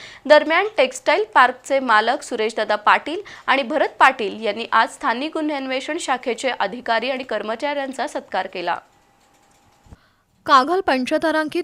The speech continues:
Speaker 2: औद्योगिक वसाहतीत सुरेशदादा पाटील यांची मेट्रो हायटेक को-ऑप टेक्सटाईल पार्क ही कंपनी आहे.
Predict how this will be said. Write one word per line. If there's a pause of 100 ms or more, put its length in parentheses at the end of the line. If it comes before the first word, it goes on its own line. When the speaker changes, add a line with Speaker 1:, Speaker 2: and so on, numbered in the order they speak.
Speaker 2:
औद्योगिक
वसाहतीत
सुरेशदादा
पाटील
यांची (380)
मेट्रो
हायटेक (100)
को-ऑप (140)
टेक्सटाईल (120)
पार्क
ही
कंपनी
आहे.